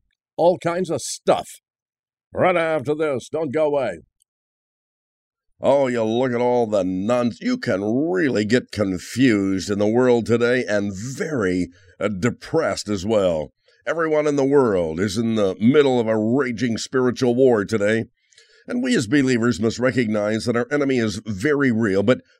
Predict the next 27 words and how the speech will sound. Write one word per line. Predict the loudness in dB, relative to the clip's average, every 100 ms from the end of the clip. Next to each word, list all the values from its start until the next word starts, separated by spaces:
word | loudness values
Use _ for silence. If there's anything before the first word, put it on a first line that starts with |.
| -6
through | -4 -2
Jesus | -4 -2 -2 -4
Christ, | 0 2 2 -4 -10 _ _ _
we | -2 2
have | 2
the | 0
power | 0 2 2
to | 2
fight | 0 0 0
effectively. | 0 -2 -2 0 2 2 0 -6 _ _ _ _
The | -6
scripture | -2 0 0 0 0
reveals | 2 2 0 0
that | -2 -2
Satan | -2 -2 -2 -4
and | -2
a | -2
whole | 2 2 2 0
empire | 2 2 2 0
of | 0 0
evil | 0 0
spirits | -2 -2 -2 0 -2
oppose | 0 2 2 2
God | 0 0 0
and | 0
his | -2 -2
kingdom. | -2 0 -2